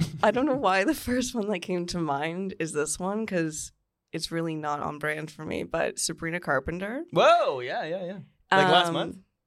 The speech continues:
Speaker 1: No, like, pre-covid, I think.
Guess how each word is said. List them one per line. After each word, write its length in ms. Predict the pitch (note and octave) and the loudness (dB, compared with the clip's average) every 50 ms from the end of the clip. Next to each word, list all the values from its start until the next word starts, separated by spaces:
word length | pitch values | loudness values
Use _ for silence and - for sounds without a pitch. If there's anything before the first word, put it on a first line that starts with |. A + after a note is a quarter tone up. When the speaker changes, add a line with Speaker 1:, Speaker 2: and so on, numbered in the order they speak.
| _ _ | _ _
Speaker 1:
No, 800 | - G3 G3 G3 G3+ G3 G3 G3 G3 G3 F#3+ F3+ E3+ D#3+ D#3+ D#3 D#3 | -4 -2 0 0 2 2 2 2 2 2 4 4 2 2 0 -2 -4
like, 480 | D#3+ E3+ F3 E3+ E3+ E3 - - - _ _ _ _ _ _ _ _ _ _ _ _ _ _ _ _ | -4 -2 -2 -2 -4 -6 -8 -16 -20 _ _ _ _ _ _ _ _ _ _ _ _ _ _ _ _
pre-covid, 960 | - - - - F#3 F3+ F#3 G3+ G3 - F3+ F3 D#3 D#3 D#3 D#3 E3+ F#3+ A3 A#3+ | -4 -4 -2 -2 -2 -4 -4 -4 -6 -8 -6 -4 -4 -4 -4 -6 -8 -8 -8 -8
I 160 | A#3+ A#3+ B3+ | -8 -10 -10
think. 120 | B3 - | -6 -2